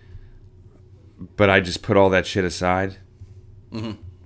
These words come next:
Speaker 1: and just, I just let them tell the story and versus me going, "No, that ain't right. You know, you can't do that.
Speaker 2: Right.
Speaker 1: This never happened." You know,
Speaker 2: Right.
Speaker 1: I put all that shit aside, blank slate, went into this movie, and I was just like,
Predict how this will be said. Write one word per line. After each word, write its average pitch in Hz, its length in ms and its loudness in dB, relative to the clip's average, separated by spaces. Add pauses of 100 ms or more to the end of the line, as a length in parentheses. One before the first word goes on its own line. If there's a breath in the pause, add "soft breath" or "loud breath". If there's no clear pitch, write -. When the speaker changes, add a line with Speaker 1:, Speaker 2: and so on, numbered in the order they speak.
(200)
Speaker 1:
and 85 200 -6
just, - 420 -8 (760)
I 90 160 0
just 85 360 -6
let 90 360 0
them 92 300 0
tell 92 300 -2
the 85 120 -6
story 87 580 -6
and 82 160 -8
versus 85 480 -4
me 85 220 -4
going, 80 300 -6 (260 loud breath)
"No, 151 300 6
that 135 120 0
ain't 113 180 -4
right. 101 260 -2
You 95 180 -6
know, 95 80 -2
you 92 140 -4
can't 92 240 -6
do 87 160 -2
that. 78 360 -6
Speaker 2:
Right. 110 220 -4
Speaker 1:
This 156 220 4
never 117 300 2
happened." 92 440 -6
You 90 80 -4
know, 85 80 -6 (140 loud breath)
Speaker 2:
Right. 95 220 -8
Speaker 1:
I 92 40 -12
put - 260 -10
all 110 240 4
that 110 160 2
shit 98 200 -4
aside, 87 520 -4
blank 98 340 -4
slate, 87 440 -4
went 90 200 -8
into 87 140 -8
this 82 180 -10
movie, 82 220 -6
and 73 80 -10
I 76 60 -10
was 71 100 -12
just 71 180 -16
like, 50 120 -20